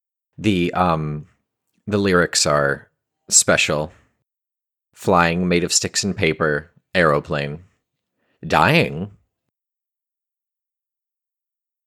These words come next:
I, I don't like it. I'll tell you that much right now. Oh. Oh.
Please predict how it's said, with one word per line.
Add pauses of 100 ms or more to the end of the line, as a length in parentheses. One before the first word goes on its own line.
(1200)
I, (240)
I
don't
like
it. (320)
I'll
tell
you
that
much
right
now. (1800)
Oh. (1600)
Oh.